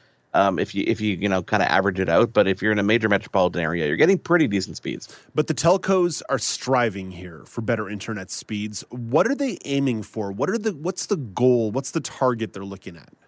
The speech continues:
Speaker 1: The goal right now is eight gigabits, gigabits symmetrical. What does that mean? Eight gig up, eight gig down.
Speaker 2: Whew.
Speaker 1: That's, that's insanity. <laughs> I must tell you, when, when, uh, when one gigabit service was, was launched in my area,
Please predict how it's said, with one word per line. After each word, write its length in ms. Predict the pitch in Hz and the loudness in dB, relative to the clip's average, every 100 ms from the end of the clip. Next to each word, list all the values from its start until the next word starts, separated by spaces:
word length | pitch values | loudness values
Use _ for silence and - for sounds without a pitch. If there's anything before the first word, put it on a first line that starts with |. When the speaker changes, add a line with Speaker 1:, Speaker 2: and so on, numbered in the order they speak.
| _ _ _ _ | _ _ _ _
Speaker 1:
The 80 | - | -2
goal 240 | 135 156 175 | 4 6 6
right 220 | 165 127 | 6 4
now 260 | 107 104 - | 2 2 2
is 200 | 110 101 - _ | 0 -2 -6 _
eight 360 | 117 117 - - _ - | 2 2 -4 -12 _ -18
gigabits, 680 | 92 104 101 98 101 85 - - | -6 -2 -2 0 -2 -2 -12 -6
gigabits 500 | 104 101 95 92 - | -2 0 0 -2 -6
symmetrical. 640 | - 101 92 - - 71 | -4 0 0 0 -2 0
What 120 | 69 | 0
does 100 | 104 | 0
that 160 | 117 104 | 2 2
mean? 300 | 95 117 127 - _ _ | 2 0 0 -8 _ _
Eight 220 | 90 110 - | 0 0 2
gig 200 | 135 107 | 2 4
up, 280 | 98 98 - _ _ _ | 4 0 -12 _ _ _
eight 240 | 95 92 - | -4 -4 -2
gig 260 | 95 87 | -2 0
down. 300 | 90 76 60 - - | 0 0 -4 -10 0
Speaker 2:
Whew. 200 | 330 185 - - _ | 2 2 -4 -16 _
Speaker 1:
That's, 500 | 120 120 - - - _ _ _ | 2 2 -2 -6 -6 _ _ _
that's 560 | 95 117 143 131 - - _ | -2 0 0 -2 -6 -6 _
insanity. 840 | 98 113 98 - 113 98 80 - - _ _ _ | 0 0 2 0 2 2 0 -6 -12 _ _ _
<laughs> 140 | - - - - - - - - - - | -4 0 2 0 0 -4 -4 -6 -6 0
I 60 | 123 | 4
must 220 | 139 - | 4 4
tell 120 | 131 | 2
you, 100 | 113 | 2
when, 240 | 101 104 104 | 2 2 2
when, 140 | 107 | 2
uh, 80 | 104 | 2
when 280 | 104 107 110 | 2 0 2
one 180 | 135 139 | 2 2
gigabit 320 | 120 104 90 | 0 0 -2
service 460 | - 92 85 82 - | -2 0 0 -2 -4
was, 320 | 90 82 80 | -4 -4 -4
was 320 | 92 85 - | -2 -2 0
launched 260 | 85 82 87 | -2 -2 -4
in 60 | |
my 200 | 80 82 | -2 -2
area, 360 | 76 71 65 | 0 -2 -2